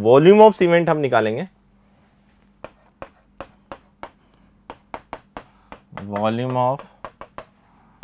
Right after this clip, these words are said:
cement ये कितना होगा, रेशियो का अगर हम देखें तो फिफ्टीन इंटू वन डिवाइडेड बाई सिक्स प्लस वन। ठीक है, तो फिफ्टीन डिवाइडेड बाई सेवन,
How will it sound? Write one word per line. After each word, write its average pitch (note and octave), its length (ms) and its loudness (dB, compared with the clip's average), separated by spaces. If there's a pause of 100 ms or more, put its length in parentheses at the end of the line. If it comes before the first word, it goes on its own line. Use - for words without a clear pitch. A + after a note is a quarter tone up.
(340)
cement F2+ 600 -10 (760)
ये A#2 160 -8
कितना B2+ 260 -8
होगा, C3 300 -2
रेशियो A#2 420 -6
का C3+ 100 -4
अगर C3 160 -6
हम C3 120 -8
देखें B2+ 260 -10
तो C3+ 80 -12
फिफ्टीन C3 520 -10
इंटू A#2+ 320 -12
वन A2+ 300 -10
डिवाइडेड G#2 480 -8
बाई A#2+ 200 -10
सिक्स - 380 -18 (100)
प्लस B2 260 -14 (220)
वन। F2+ 240 -16 (1160)
ठीक D3+ 120 -14
है, E3 100 -12 (1000)
तो - 80 -20
फिफ्टीन C#3 640 -6
डिवाइडेड G#2+ 460 0
बाई D#3 140 -8
सेवन, - 580 -14